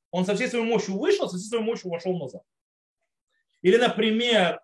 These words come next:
э, когда я делаю молочную мясную посуду, каширую в одном чане. Тут двадцать четыре часа не прошло, и тут двадцать четыре часа не прошло. Я беру молочное, засовываю. Кстати, это у ашкеназов, у сефардов нет такого запрета, но,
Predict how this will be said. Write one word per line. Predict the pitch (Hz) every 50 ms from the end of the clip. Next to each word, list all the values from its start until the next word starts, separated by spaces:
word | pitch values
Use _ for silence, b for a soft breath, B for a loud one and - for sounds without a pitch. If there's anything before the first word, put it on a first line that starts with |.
| _ -
э, | 147 147 147 147 147 147 147 147 147 147 147 147 143 139
когда | - 156 147 143 143 196 202
я | 196 185
делаю | 190 202 208 190 185 180
молочную | 180 175 175 196 202 196 - - 185 175
мясную | 165 - - 190 185 190
посуду, | - - - - - - 254 220 220
каширую | - 185 - 185 185 190 185
в |
одном | 185 180 180 170 170
чане. | - - 165 143 - 95 87 _ _ _ _ _ _ _ _ _ _ _ _ _ _ _
Тут | - 202 214
двадцать | 180 247 240 247
четыре | - 247 233
часа | - - 233 233 233
не | 220 214
прошло, | 208 220 - 254 247
и | 202
тут | 262 226
двадцать | 233 - - -
четыре | - 147 135
часа | - 127 120
не | 123 -
прошло. | - 110 - - - 151
Я | 196 190 185
беру | 180 175 160
молочное, | 151 151 139 123 123 120 - - 131 131
засовываю. | 131 160 160 - 196 208 208 214 226 214 208
Кстати, | 214 214 196 175
это | 185 - 202
у |
ашкеназов, | 190 - - 196 196 175 156 - -
у |
сефардов | - - - - 160 151 151 -
нет | 151 143 135
такого | _ _ - 117 113
запрета, | 127 123 - 202 233 233 226 175 147
но, | 151 143 135 127